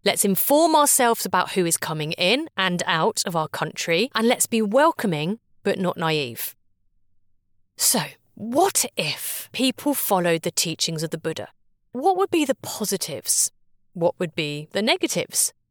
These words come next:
I mean, maybe we wouldn't achieve as much technologically or creatively, but we would progress mindfully and fully aware of the consequences of our actions.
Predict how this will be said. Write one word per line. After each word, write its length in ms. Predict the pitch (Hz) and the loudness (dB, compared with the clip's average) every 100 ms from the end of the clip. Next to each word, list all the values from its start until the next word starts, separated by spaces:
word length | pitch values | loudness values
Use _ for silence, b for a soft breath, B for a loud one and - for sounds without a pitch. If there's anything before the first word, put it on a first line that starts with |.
| _ | _
I 40 | - | -2
mean, 160 | 170 | 2
maybe 300 | 185 220 190 | 4 4 4
we 140 | 180 185 | 4 4
wouldn't 280 | 175 160 156 | 2 0 -4
achieve 340 | - 226 277 | -2 0 0
as 140 | 175 | -2
much 260 | 151 165 - | -2 -2 -4
technologically 840 | - - 160 196 220 - 170 165 | -6 -4 0 0 0 -4 -2 0
or 140 | 156 139 | 0 0
creatively, 840 | - 185 208 294 220 170 151 170 | 0 2 4 4 0 0 -4 -4
but 260 | - 220 - _ _ _ - | -2 -2 -4 _ _ _ -2
we 160 | 262 | 0
would 160 | 262 - | 0 0
progress 480 | 240 226 214 190 - | -2 0 0 0 2
mindfully 880 | 208 214 233 233 - 165 - - - | 4 6 4 2 -2 -6 -8 -8 -2
and 140 | 185 | 0
fully 360 | - 233 233 233 | 2 4 4 6
aware 340 | 208 214 196 | 6 6 4
of 80 | 160 | 2
the 100 | 180 | -2
consequences 1000 | - - 247 - - - 156 - 160 147 | -4 0 0 0 -2 -4 -4 -2 -2 -2
of 160 | - 170 | -2 2
our 140 | 165 - | 2 2
actions. 680 | 214 - - 139 - - | -2 0 -2 -2 0 0